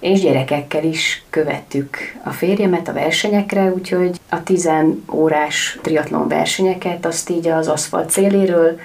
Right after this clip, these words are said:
és egyik gyerek a karomban, a másik mellettem, és szurkoltunk apának. És talán ez volt az, az életem egyik nagy csodája, amikor vagy a fiammal, vagy pedig a lányunkkal futott be a célba a férjem.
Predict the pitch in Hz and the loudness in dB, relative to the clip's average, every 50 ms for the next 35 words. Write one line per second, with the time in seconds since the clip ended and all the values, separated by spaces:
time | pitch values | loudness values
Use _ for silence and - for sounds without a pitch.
0 | - - - - 196 - 202 170 143 151 160 160 156 143 139 139 - - - - | -16 -12 -10 -8 -4 -2 -2 0 0 0 0 0 2 0 0 -2 -4 -4 -2 0
1 | 320 285 262 240 226 214 214 202 - 143 143 147 143 - - - - - 208 220 | 2 4 4 4 4 4 2 2 2 2 0 0 -2 -2 -4 -6 -4 -2 -2 0
2 | 226 214 208 202 202 - - 180 180 180 180 - - - - - - - - - | 0 2 0 0 -2 -4 -4 -4 -2 -2 -2 -2 -4 -6 -6 -6 -6 -6 -6 -6
3 | - - - - - - - - 127 - - - - - - - 165 165 - - | -6 -6 -4 -4 -4 -4 -4 -4 -4 -4 -4 -6 -6 -6 -6 -6 -6 -6 -8 -10
4 | - - - - - - - 156 - - 175 175 180 175 180 180 175 175 170 160 | -12 -14 -16 -18 -18 -16 -14 -12 -6 -4 0 0 2 2 4 2 2 2 2 2
5 | 160 160 160 160 156 160 160 160 160 165 160 156 151 156 160 165 165 160 160 160 | 0 2 0 -2 -2 -2 -4 -2 0 2 2 2 0 0 0 0 0 0 0 -2
6 | 156 151 156 156 151 - 151 - 156 156 160 165 165 170 175 175 170 170 170 170 | -4 -4 -2 -2 -2 -2 -2 -2 -2 0 0 0 0 0 0 0 2 2 4 4
7 | 165 165 - - 160 160 160 156 170 - - - - - - 170 165 165 165 165 | 2 2 0 0 2 2 2 2 0 -2 -6 -10 -16 -8 -4 -2 0 0 0 -2
8 | - - 175 165 156 156 156 156 151 151 156 160 151 151 - - 160 - 156 156 | -2 -2 0 0 2 2 2 2 2 2 2 0 -2 -2 -2 -4 -6 -4 -4 -4
9 | 151 151 151 151 151 151 147 147 147 147 147 - 165 160 156 - 160 - 151 147 | -4 -2 -2 -2 -2 -2 -2 -2 -4 -4 -2 -2 -2 -2 -2 -4 -8 -8 -6 -6
10 | 143 - 156 160 160 - - - 160 156 156 - 156 - - 160 - 165 - 160 | -6 -4 -4 -4 -4 -4 -4 -4 -4 -4 -4 -4 -4 -4 -4 -4 -4 -4 -4 -4
11 | 160 160 - 117 - - - | -4 -4 -4 -6 -6 -8 -12